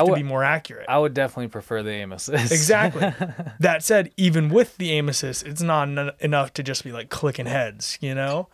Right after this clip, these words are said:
Speaker 2: Yeah.
Speaker 1: But then, like, the potential, the curve is a lot sharper on P C.
Speaker 2: Okay.
Speaker 1: So, like, the people that are really good with no aim assist are
Speaker 2: Mm.
Speaker 1: fucking phenomenal.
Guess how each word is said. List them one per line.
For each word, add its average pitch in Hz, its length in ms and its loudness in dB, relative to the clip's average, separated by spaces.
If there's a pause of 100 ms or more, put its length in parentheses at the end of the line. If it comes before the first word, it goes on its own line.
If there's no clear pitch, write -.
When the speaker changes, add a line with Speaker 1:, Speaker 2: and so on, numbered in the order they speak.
(100)
Speaker 2:
Yeah. 117 500 -10 (220)
Speaker 1:
But 156 220 6
then, 160 240 4 (420)
like, 170 220 2 (100)
the 156 180 -4
potential, 190 1000 0
the 156 100 0
curve 208 440 4
is 165 100 0
a 160 60 0
lot 143 260 2 (100)
sharper 156 720 2
on 123 200 -2
P - 180 -4
C. 131 400 -4 (240)
Speaker 2:
Okay. - 220 -18
Speaker 1:
So, - 140 -4
like, 139 100 0
the 131 80 -4
people 175 240 4
that 135 100 8
are 117 180 -4
really 143 540 6
good 143 280 4
with 127 100 -4
no 131 200 0
aim 135 140 -4
assist 175 380 -2
are 113 160 -4
Speaker 2:
Mm. - 40 -6
Speaker 1:
fucking 143 460 -2
phenomenal. 120 720 -6